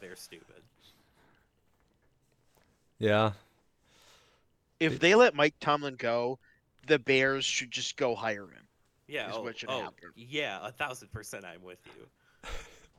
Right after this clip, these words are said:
Speaker 3: Like, I, I would allow that to happen just so that Soup and my brother-in-law can be happy.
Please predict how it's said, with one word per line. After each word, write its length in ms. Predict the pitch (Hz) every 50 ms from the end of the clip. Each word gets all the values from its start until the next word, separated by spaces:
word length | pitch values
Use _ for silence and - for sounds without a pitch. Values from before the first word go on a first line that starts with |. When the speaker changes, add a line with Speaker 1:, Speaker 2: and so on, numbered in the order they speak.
| _ _ - _ _ _ - _ _ _ _ _ _ _ _ _ _ _ _ _ _ _ _ _ -
Speaker 3:
Like, 460 | 139 151 151 151 143 139 127 - - _ _ _ _ _ _ _ _ _ _ _ _ _ _ _ _ _ -
I, 220 | - 143 175 196 196 - -
I 160 | 165 175 208
would 180 | 233 240 226 196
allow 380 | 185 170 160 156 151 156 156 160
that 260 | 160 156 151 151 -
to 60 | 143
happen 460 | 123 123 127 127 135 - - 147 143 135
just 240 | - 131 139 - -
so 100 | 151 139
that 200 | 127 123 120 -
Soup 540 | - - - - - - - - 151 156 156 _ _ - _ _ _ _ _ _ -
and 200 | 139 135 127 127
my 140 | 127 117 117
brother-in-law 720 | 113 - 120 127 117 113 117 117 107 104 104 104 104 95 98 -
can 160 | - 120 107
be 100 | 101 98
happy. 540 | 92 - 92 - 107 - - - 92 -